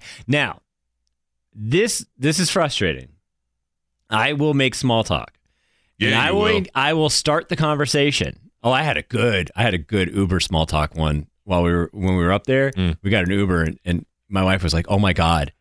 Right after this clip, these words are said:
Speaker 1: it, you, it, what?"
Speaker 2: You wouldn't stop?
Speaker 1: Oh no, I
Speaker 2: Oh,
Speaker 1: was like,
Speaker 2: like
Speaker 1: "I would've stayed in the car with him." We,
Speaker 2: <laughs>
Speaker 1: we, oh, we were going. But I hate when you go and you're like, you know, it's like the initial,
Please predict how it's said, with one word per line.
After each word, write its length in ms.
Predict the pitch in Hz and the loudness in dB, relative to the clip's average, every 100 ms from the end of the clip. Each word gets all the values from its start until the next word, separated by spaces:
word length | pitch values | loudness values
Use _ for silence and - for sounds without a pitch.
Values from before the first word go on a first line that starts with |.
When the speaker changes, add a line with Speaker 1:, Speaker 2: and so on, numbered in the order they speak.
| _ _ _ | _ _ _
Speaker 1:
it, 160 | 101 - | -8 -4
you, 360 | 101 107 101 - - | 0 2 0 -6 -18
it, 160 | 78 _ _ - | -20 _ _ -6
what?" 120 | 113 | -2
Speaker 2:
You 80 | 110 | 0
wouldn't 220 | 110 104 | 0 0
stop? 360 | - 110 107 107 | 0 0 0 2
Speaker 1:
Oh 140 | 117 | 2
no, 260 | 117 104 82 _ | 2 0 -4 _
I 120 | 101 | -2
Speaker 2:
Oh, 60 | 101 | 0
Speaker 1:
was 80 | 104 | 0
like, 100 | 127 | 0
Speaker 2:
like 80 | 160 | 0
Speaker 1:
"I 40 | |
would've 160 | 220 151 | 0 0
stayed 180 | 165 | 0
in 60 | 160 | -2
the 60 | 160 | 0
car 260 | 180 233 | 0 2
with 120 | 160 | 0
him." 120 | 95 82 _ - | -2 -6 _ 0
We, 200 | 135 - - | 0 -2 -10
Speaker 2:
<laughs> 100 | _ | _
Speaker 1:
we, 160 | 143 131 | -2 0
oh, 200 | 110 110 | 0 0
we 120 | 131 | 0
were 100 | 127 | 0
going. 280 | 110 117 82 _ _ _ - _ - 1077 - - - - - _ | 2 0 -2 _ _ _ -20 _ -20 -20 -16 -16 -16 -16 -16 _
But 220 | 156 190 | -2 0
I 100 | 202 | 2
hate 340 | 185 196 269 233 | 2 2 2 2
when 140 | 277 | 2
you 80 | 233 | 2
go 380 | 165 156 147 143 | 2 2 4 4
and 120 | 139 | 2
you're 100 | 131 | 2
like, 500 | 120 117 117 117 - _ | 2 4 2 0 -10 _
you 200 | 120 123 | -8 -2
know, 120 | 113 - | -2 0
it's 320 | 127 - - | -4 -4 -2
like 160 | 135 | -2
the 120 | 139 135 | 2 2
initial, 540 | 131 123 135 117 - | 2 2 2 0 -2